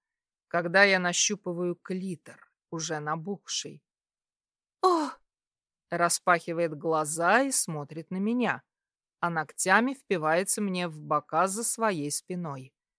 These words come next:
Ухмыляюсь и продолжаю ласки. Люблю громких и таких отзывчивых.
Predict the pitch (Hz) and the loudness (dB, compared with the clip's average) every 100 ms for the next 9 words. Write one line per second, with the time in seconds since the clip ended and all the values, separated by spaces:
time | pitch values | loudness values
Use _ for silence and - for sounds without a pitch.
0 | _ _ _ _ - 285 - 170 156 165 | _ _ _ _ -8 -8 -6 -4 0 4
1 | 185 233 254 - - 247 220 208 202 165 | 6 6 2 -2 -2 -2 0 0 0 -4
2 | 156 156 156 180 170 147 123 - - - | -2 0 0 -2 -2 -4 -2 -4 -4 -12
3 | - _ _ _ _ _ _ - 285 277 | -20 _ _ _ _ _ _ -2 0 2
4 | 262 220 247 240 - 180 180 165 160 170 | 4 6 4 0 -6 -4 2 4 2 0
5 | 240 220 165 165 151 160 - 190 196 254 | -4 -6 -2 -2 -2 -8 -2 0 0 -2
6 | - - 123 - - | -4 -8 -8 -20 -20